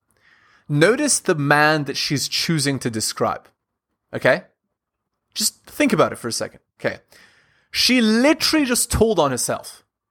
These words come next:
She said, "If the nerdy girl goes up and talks to the jock, she is li-,"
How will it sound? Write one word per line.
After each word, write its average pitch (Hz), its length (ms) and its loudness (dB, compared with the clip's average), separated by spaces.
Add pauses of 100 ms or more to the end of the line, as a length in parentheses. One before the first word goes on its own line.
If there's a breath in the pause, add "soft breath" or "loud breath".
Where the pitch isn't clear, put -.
(200)
She - 140 -8
said, 170 200 2
"If 160 160 -4
the 165 100 -2
nerdy 247 600 0
girl 240 280 0
goes 170 380 2
up 185 180 2
and 156 160 -4
talks - 300 -4
to 180 80 -4
the 147 60 -6
jock, 156 320 0 (180 loud breath)
she 269 320 -2
is 285 240 -4 (400 loud breath)
li-," 170 360 0